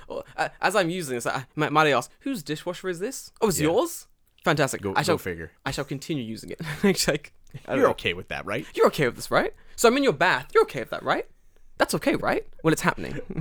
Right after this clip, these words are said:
Speaker 1: <laughs> No choice
Speaker 2: Yeah.
Speaker 1: about it.
Speaker 2: I'm just gonna go sleep in your bed while I
Speaker 1: <laughs>
Speaker 2: wait.
Speaker 1: <laughs> I put my things to wash in the dishwasher. I'll be sleeping
Speaker 2: Yeah.
Speaker 1: in your bed. Uh, I, I expect dinner once I wake.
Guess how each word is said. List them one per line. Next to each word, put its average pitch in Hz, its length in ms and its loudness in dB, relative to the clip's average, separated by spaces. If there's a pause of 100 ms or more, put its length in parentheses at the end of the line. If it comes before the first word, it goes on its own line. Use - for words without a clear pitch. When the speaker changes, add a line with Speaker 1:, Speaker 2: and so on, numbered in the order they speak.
Speaker 1:
<laughs> 170 340 2
No 175 80 4
choice 160 220 2
Speaker 2:
Yeah. 78 80 -2
Speaker 1:
about 107 220 0
it. - 100 -12
Speaker 2:
I'm - 760 -18
just - 100 -8
gonna 185 220 2
go 113 140 2
sleep - 320 -4
in 101 80 -4
your 85 100 -6
bed 92 300 0
while 78 240 -6
I 71 240 -6 (420)
Speaker 1:
<laughs> - 400 -20
Speaker 2:
wait. 82 300 -6 (440)
Speaker 1:
<laughs> - 0 - (1040)
I - 80 -2
put 196 180 0
my 175 100 0
things 170 280 -2
to 147 60 -8
wash 139 180 0
in 131 100 -4
the 120 60 -4
dishwasher. 110 300 -8
I'll 110 100 -2
be 143 80 -4
sleeping 180 300 -6
Speaker 2:
Yeah. - 20 -2
Speaker 1:
in 147 40 0
your 131 100 2
bed. 110 220 0
Uh, 113 260 4 (180)
I, - 80 2
I - 20 4
expect 131 340 0
dinner 175 200 2
once 143 200 -2
I 135 80 2
wake. 165 380 0